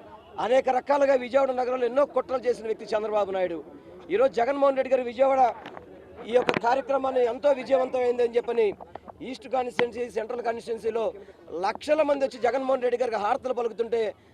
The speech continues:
చూసి తట్టుకోలేక, ఏదైతే కొంత అక్కడ కరెంటు వైర్లు ఉండి ఇబ్బంది ఉండి కరెంటు, ఆ, అక్కడ లేకపోయిన సమయం చూసి కావాలని నేరుగా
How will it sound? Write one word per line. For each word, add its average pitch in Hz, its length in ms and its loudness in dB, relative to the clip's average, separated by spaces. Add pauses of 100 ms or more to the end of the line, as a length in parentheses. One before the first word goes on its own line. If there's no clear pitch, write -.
(300)
చూసి 269 200 -4
తట్టుకోలేక, 254 840 4 (840)
ఏదైతే 247 460 4 (500)
కొంత 226 220 -4
అక్కడ 233 200 -2
కరెంటు 240 360 0
వైర్లు 254 240 2
ఉండి 240 160 4
ఇబ్బంది 247 280 2
ఉండి 240 120 2
కరెంటు, 240 540 0 (800)
ఆ, 175 100 -2 (160)
అక్కడ 196 160 -4
లేకపోయిన 233 460 0 (100)
సమయం 254 340 0 (140)
చూసి 285 200 -6
కావాలని 294 760 4 (840)
నేరుగా 247 540 6